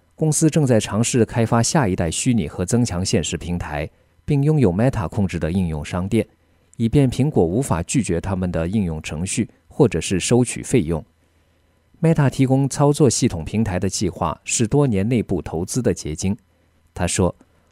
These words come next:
，“我们的目标是让开放模型通过元宇宙眼镜和耳机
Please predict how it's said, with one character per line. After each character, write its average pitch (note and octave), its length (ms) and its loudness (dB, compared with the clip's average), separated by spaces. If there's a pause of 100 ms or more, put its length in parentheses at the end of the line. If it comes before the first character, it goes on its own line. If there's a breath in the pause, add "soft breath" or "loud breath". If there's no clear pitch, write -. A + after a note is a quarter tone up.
(160 soft breath)
，“我 A2 120 4
们 C3 140 2
的 D3+ 80 2
目 E3 120 4
标 C3 220 4
是 C3+ 160 0
让 A#2 160 2
开 C3+ 220 -2
放 A#2+ 180 0
模 F2 180 0
型 E2+ 380 -4
通 C#3 180 0
过 C#3+ 180 8
元 F#2+ 260 2
宇 G2+ 120 -4
宙 G#2 300 0
眼 D#2+ 220 -4
镜 G#2 240 0
和 G2 180 0
耳 D#2 220 0
机 A2+ 280 0